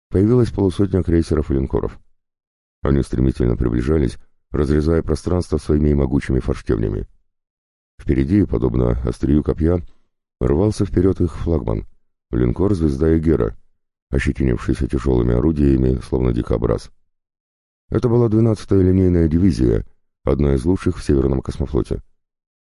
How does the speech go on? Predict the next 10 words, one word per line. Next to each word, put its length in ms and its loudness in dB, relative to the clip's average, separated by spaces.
Несколько 440 2
суток 340 -2
назад, 320 0
по 80 -2
приказу 420 -2
Десса, 400 -2
она 260 0
отбыла 400 2
в 80 -2
Екатеринославскую, 1040 0